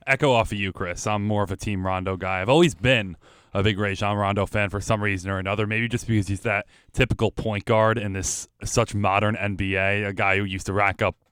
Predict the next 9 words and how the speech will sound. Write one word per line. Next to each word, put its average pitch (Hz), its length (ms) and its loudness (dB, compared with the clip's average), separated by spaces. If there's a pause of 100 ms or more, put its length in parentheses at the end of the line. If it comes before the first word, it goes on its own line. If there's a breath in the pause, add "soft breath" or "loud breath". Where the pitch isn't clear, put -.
like, 90 200 -12
fourteen, 101 380 -4
fifteen 98 320 -6
assists, 101 280 -6
but - 140 -6 (160)
that's - 400 -2 (220 soft breath)
character 117 420 -2
completely 98 480 -6
aside. 104 580 2